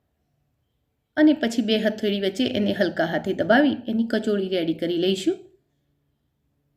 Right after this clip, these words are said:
ફરી એક વખત આ રીતે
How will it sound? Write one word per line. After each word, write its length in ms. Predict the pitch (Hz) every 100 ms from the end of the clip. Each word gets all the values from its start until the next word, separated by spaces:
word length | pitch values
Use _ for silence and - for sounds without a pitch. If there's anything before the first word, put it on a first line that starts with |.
| _ _ _ _ _ _
ફરી 240 | 311 320 - -
એક 160 | 208 - - _ -
વખત 320 | 190 196 196 - _ _ _ _ _ _ _ _ _ _ _ _ _ _ _ _ _ -
આ 100 | 185
રીતે 260 | 185 185